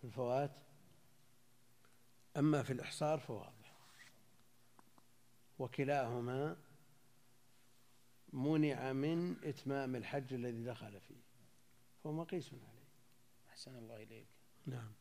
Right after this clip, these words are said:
Speaker 2: نقل هنا في الحاشية أثرا لعمر رضي الله عنه أنه قال لأبي أيوب لما فاته الحج: "اصنع ما يصنع المعتمر،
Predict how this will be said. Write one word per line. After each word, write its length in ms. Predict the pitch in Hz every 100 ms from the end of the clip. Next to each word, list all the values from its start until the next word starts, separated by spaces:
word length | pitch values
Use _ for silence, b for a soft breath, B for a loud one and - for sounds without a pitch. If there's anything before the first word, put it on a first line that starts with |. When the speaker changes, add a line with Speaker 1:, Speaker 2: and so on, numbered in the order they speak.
| - - - - - - - -
Speaker 2:
نقل 420 | 139 143 - 110 98
هنا 180 | 110 104
في 100 | -
الحاشية 680 | 120 - 110 104 120 - - - - - - - - - - - - - - - - - B B - - - - - - - - - - - - 117
أثرا 320 | 113 110 113 - - - -
لعمر 360 | 107 98 98 92
رضي 220 | 101 107
الله 180 | 101 92
عنه 240 | 101 107 92 - -
أنه 260 | 101 98 98 -
قال 220 | 110 107
لأبي 440 | 104 113 110 107
أيوب 360 | 101 101 110 107
لما 340 | 107 101 98
فاته 380 | 98 120 113 107
الحج: 260 | 98 - - - -
"اصنع 320 | 151 - 110 92
ما 200 | 104 117
يصنع 300 | 113 117 110
المعتمر، 480 | 110 107 - 143